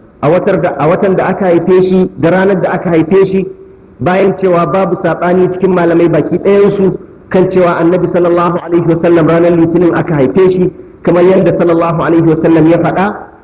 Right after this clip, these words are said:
Kuma a shekarar da giwaye suka yi nufin zuwa su ci ɗakin Ka'aba, Allah ya tsirar da Ka'aba, wanda har shi ne Allah ya saukar da "Alam tara kayfa fa'ala rabbuka bi ashabil fil".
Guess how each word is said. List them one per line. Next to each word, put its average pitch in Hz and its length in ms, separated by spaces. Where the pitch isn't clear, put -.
Kuma 170 340
a - 100
shekarar 170 520
da 160 80
giwaye 170 640
suka 185 240
yi 180 80
nufin 180 340
zuwa 170 500
su 156 60
ci - 120
ɗakin 165 360
Ka'aba, 175 360
Allah 170 260
ya 160 80
tsirar 170 260
da 156 100
Ka'aba, 160 520
wanda 160 240
har 151 240
shi 180 120
ne 170 100
Allah 165 220
ya 156 120
saukar 160 220
da 151 100
"Alam 151 220
tara 151 160
kayfa 151 260
fa'ala 147 240
rabbuka 147 340
bi 156 100
ashabil 135 520
fil". 104 160